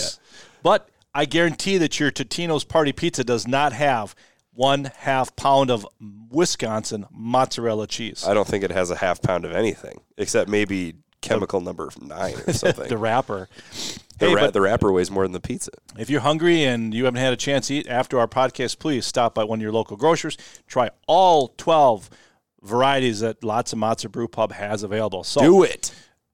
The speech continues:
Speaker 2: Perfect. Hey, let's jump into the top ten, uh, recap from last week. Oh, wait, there is no recap 'cause
Speaker 1: No,
Speaker 2: nothing
Speaker 1: it's over.
Speaker 2: changed 'cause last week was the final one.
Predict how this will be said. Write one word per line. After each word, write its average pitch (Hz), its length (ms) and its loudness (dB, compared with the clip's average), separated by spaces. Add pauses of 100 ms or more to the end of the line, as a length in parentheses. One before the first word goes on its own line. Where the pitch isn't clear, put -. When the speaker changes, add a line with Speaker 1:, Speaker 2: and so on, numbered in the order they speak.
(460)
Speaker 2:
Perfect. - 480 -4
Hey, 160 220 2 (300)
let's 156 220 0
jump 196 240 2
into 175 160 0
the 151 100 2
top 160 300 2
ten, 170 520 2
uh, 127 800 6
recap 151 420 0
from 139 180 -6
last 123 300 0
week. 151 240 -6 (400)
Oh, 147 120 4
wait, 151 460 0 (100)
there 139 180 0
is 151 160 4
no 135 140 4
recap 113 440 -4
'cause - 160 -6
Speaker 1:
No, 82 100 0
Speaker 2:
nothing 80 260 2
Speaker 1:
it's - 80 -2
over. 85 100 2
Speaker 2:
changed 117 280 -4 (220)
'cause 151 140 -6
last 151 220 0
week 139 160 -4
was 120 100 -4
the 113 80 -6
final 123 300 0
one. 120 200 2